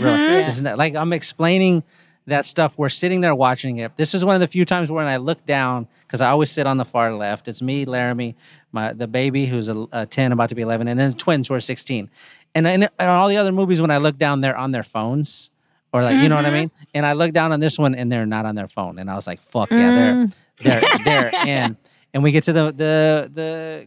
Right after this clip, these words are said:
Speaker 1: cliff jump, and he fucking jumps. Whoa, they show you, like, twenty-five different angles. Like, this is really about to
Speaker 3: Yeah, I
Speaker 1: happen.
Speaker 3: know.
Speaker 1: And then he
Speaker 2: They're
Speaker 1: goes,
Speaker 2: like, "He did it."
Speaker 1: and then he goes off, and it just goes quiet.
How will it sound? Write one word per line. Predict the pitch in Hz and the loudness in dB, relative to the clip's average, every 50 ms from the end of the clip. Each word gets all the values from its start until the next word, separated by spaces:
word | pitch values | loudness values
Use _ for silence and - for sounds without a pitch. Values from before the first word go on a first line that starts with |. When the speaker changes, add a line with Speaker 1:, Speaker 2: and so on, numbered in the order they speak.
| _ - | _ -12
Speaker 1:
cliff | - - 185 202 - - | -4 0 0 0 0 -2
jump, | 151 139 175 185 208 208 - _ - | -2 0 0 2 0 -2 -6 _ -10
and | 147 131 117 | -8 -6 -6
he | 127 123 | -6 -4
fucking | 117 - 131 123 - 123 113 104 | -2 -2 -2 -2 -2 -4 -6 -4
jumps. | - 135 143 156 143 - - _ - - _ _ _ _ | -2 -2 -2 -4 -4 -8 -18 _ -20 -20 _ _ _ _
Whoa, | - 147 156 175 185 185 | -10 -4 -2 0 0 0
they | 165 151 156 156 | 0 0 -2 0
show | - - 202 208 208 208 | 0 0 2 4 4 4
you, | 220 214 220 | 4 4 4
like, | 208 202 185 156 - | 4 2 2 -2 -4
twenty-five | - 190 202 196 180 - 196 196 185 151 | -2 0 0 0 2 2 0 0 0 -2
different | 175 170 - 196 175 165 | -4 -4 -2 -2 -2 0
angles. | 165 190 202 208 202 190 160 | 0 0 0 0 0 2 2
Like, | 160 139 113 | 0 -2 -2
this | 135 139 147 - | -4 -6 -4 -4
is | 151 131 | -2 -2
really | 143 156 220 220 | 0 2 4 4
about | 220 - - | 4 4 2
to | - | 2
Speaker 3:
Yeah, | - | 2
I | 143 | 2
Speaker 1:
happen. | 143 147 151 190 190 190 180 165 | 2 2 2 2 2 0 0 -2
Speaker 3:
know. | 147 _ _ _ _ _ _ - | -6 _ _ _ _ _ _ 0
Speaker 1:
And | 147 156 | 2 4
then | 165 156 | 4 6
he | 165 190 | 6 6
Speaker 2:
They're | 349 359 | 6 6
Speaker 1:
goes, | - | 4
Speaker 2:
like, | - 277 - | 2 2 2
"He | - 359 311 | 2 2 4
did | 254 359 359 | 4 4 4
it." | 320 247 196 185 - _ - | 4 2 0 -2 -6 _ -6
Speaker 1:
and | 143 139 | -4 0
then | 156 165 160 | 2 2 2
he | 190 185 | 4 4
goes | 190 185 160 135 | 4 2 4 4
off, | 151 156 175 170 - | 4 4 4 2 0
and | 143 147 139 | -4 -8 -6
it | 139 127 | -6 -4
just | 131 156 - - | -4 -4 -2 0
goes | 165 147 131 - | 0 0 0 -2
quiet. | - - 131 117 98 98 90 82 - | -6 -6 -6 -6 -6 -6 -10 -14 -20